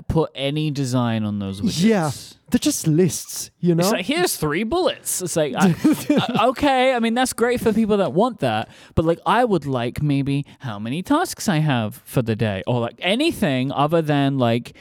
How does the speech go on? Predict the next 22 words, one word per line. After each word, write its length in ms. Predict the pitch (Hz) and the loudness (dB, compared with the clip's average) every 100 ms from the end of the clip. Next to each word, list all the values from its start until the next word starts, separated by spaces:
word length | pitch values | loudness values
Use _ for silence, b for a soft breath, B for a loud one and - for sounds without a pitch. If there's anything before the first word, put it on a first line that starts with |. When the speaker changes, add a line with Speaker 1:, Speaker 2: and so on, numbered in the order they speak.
| B | B
Speaker 1:
"Here's 500 | B 117 107 127 - | B -6 -4 -2 -2
a 220 | 262 240 233 | 0 -2 0
task." 500 | 294 294 185 - 170 | 0 0 0 -2 -2
Uh, 360 | 139 117 139 | 0 2 0
okay, 320 | 165 185 170 170 | 0 0 0 -2
thank 320 | 185 233 226 | -4 -4 -2
you, 160 | 214 | -4
Todoist. 640 | 208 - 185 185 185 - - | -4 -4 -2 0 -2 -4 -4
Yeah, 140 | 120 | -2
I 120 | 120 127 | 0 0
don't 200 | 120 110 | 0 -2
use 220 | 101 - | -6 -6
the 80 | 98 | -10
Todoist 400 | 110 87 - 131 | -10 -10 -6 -2
widgets 280 | 143 131 | -2 -4
'cause 140 | - - | -8 -10
I 80 | 101 | -8
think 240 | 113 98 | -8 -8
that 140 | 62 | -8
they're 160 | 92 90 | -8 -6
really 260 | 90 82 78 | -6 -8 -10
ugly. 480 | 95 - 64 95 | -10 -12 -14 -14